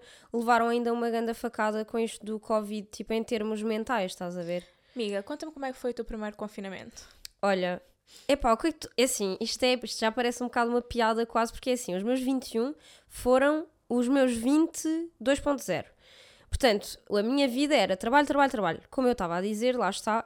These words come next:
Speaker 1: eu as minhas primeiras férias depois de ter começado na maquilhagem foram no final do segundo ano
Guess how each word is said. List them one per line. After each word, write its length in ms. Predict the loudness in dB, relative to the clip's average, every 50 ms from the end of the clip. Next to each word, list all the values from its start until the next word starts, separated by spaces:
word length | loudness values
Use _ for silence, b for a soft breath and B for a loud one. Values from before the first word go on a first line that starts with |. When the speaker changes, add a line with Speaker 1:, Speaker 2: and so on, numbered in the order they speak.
| -4
Speaker 1:
eu 120 | -4 -2 -2
as 120 | -2 -2
minhas 240 | -2 -4 -4 -4 -8 _ _ _ -10
primeiras 460 | -6 -4 -2 0 0 0 0 0 -2 -4
férias 500 | -6 -4 -2 0 0 0 0 -4 -6 -8
depois 240 | -8 -8 -8 -8
de 40 | -6
ter 140 | -8 -10 -8
começado 340 | -6 -6 -6 -4 -4 -4 -2
na 80 | -2
maquilhagem 420 | -2 -2 -2 -2 0 -2 -2 -2 -4
foram 320 | -4 -2 0 0 0 -2 b b b b b b b b b b
no 420 | 2 4 6 6 6 4 2 0 -4 -10 _ -16
final 440 | -12 -2 0 2 4 6 6 6 4
do 120 | 2 -2
segundo 400 | -4 0 0 0 2 4 6 8
ano 260 | 8 8 6 2 -2